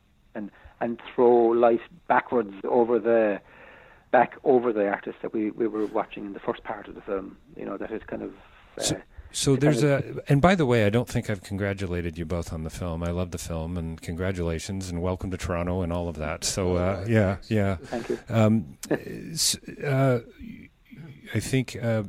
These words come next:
Speaker 2: Henry, you said something about, um, cel-, cel-, that's just ringing a bell. I've made, made some notes, but, uh, but something about an agreement on what is beautiful. And, and, and, and not long after, you talked about celebrating complexity, and I look at how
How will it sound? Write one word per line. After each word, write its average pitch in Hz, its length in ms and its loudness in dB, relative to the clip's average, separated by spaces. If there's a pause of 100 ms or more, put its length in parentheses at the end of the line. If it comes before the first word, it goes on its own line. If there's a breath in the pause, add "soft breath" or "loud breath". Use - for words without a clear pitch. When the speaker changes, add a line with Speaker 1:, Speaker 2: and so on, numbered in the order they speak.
Speaker 2:
Henry, 107 280 0
you 98 120 0
said 98 260 -4
something 104 320 -6
about, 92 460 -2
um, 90 360 -4 (100)
cel-, - 320 -2
cel-, - 360 -4
that's 107 520 -8
just - 300 -6
ringing 101 180 0
a 95 60 -2
bell. 95 180 0
I've 92 140 -2
made, 98 300 -4
made 101 220 -4
some 98 160 -4
notes, 95 280 -4
but, 98 180 -6 (320)
uh, 113 60 -4 (180)
but - 260 -8
something - 300 -4
about 131 180 -2
an 107 140 -2
agreement 101 880 -4 (180)
on 92 180 -4
what 90 140 -4
is 85 120 -6
beautiful. 80 520 -8 (1300)
And, 95 360 -2
and, 90 260 -2 (100)
and, 95 220 -2 (100)
and 92 200 -2
not 104 200 -2
long 101 240 -2
after, 92 280 -4
you 85 100 -6
talked 95 300 -8
about 90 180 -8
celebrating 87 560 -6
complexity, 85 680 -10
and 85 140 -6
I 92 60 -4
look 101 260 -6
at - 80 -10
how - 220 -8